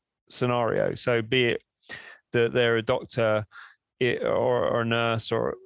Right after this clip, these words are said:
or, or somebody working in that setting, that they have an ability to talk to the people who are involved in recruitment and say, "We're, we're hurting here."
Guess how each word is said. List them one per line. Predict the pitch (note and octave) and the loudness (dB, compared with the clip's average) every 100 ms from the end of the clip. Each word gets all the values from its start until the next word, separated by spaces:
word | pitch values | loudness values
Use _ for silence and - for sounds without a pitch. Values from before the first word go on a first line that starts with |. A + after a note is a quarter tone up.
| F#4 | -4
or, | B2 - | -2 -2
or | - A#2+ | 0 0
somebody | C3 A#2 A#2 A2+ | 0 0 0 -2
working | A#2+ B2+ A#2+ - A#2 | -2 0 0 -2 -4
in | A#2 | -2
that | A2+ | 0
setting, | - D3 - A2 G#2+ G#2+ - - _ _ - | 0 0 0 -2 -4 -10 -16 -20 _ _ -2
that | A#2+ | 0
they | C#3 C#3 C#3+ | 2 2 2
have | C3+ C3 A#2+ | 2 0 0
an | A#2+ | -2
ability | A#2 C3 B2 A#2 A#2 | -2 0 0 -2 -6
to | - - - | -8 -12 -8
talk | C#3 B2+ - - | -2 -2 -4 -8
to | - A2+ | -4 -4
the | - | -4
people | - A#2 - A#2 - - | -2 -2 -2 -2 -2 -4
who | A#2+ | -2
are | A#2+ | 0
involved | A2+ A2+ G2 | 0 -2 -2
in | A2 | -4
recruitment | G#2+ - D#3 - A2+ - | -4 -2 -2 -2 -2 -2
and | - G#2+ | -2 0
say, | A#2+ A2+ | 2 0
"We're, | A2 A#2 A2 - | 0 0 0 -2
we're | A#2 A2 | 0 2
hurting | A#2 A2 - G2 F#2+ | 2 0 -2 -6 -4
here." | F#2+ F#2+ | -4 -4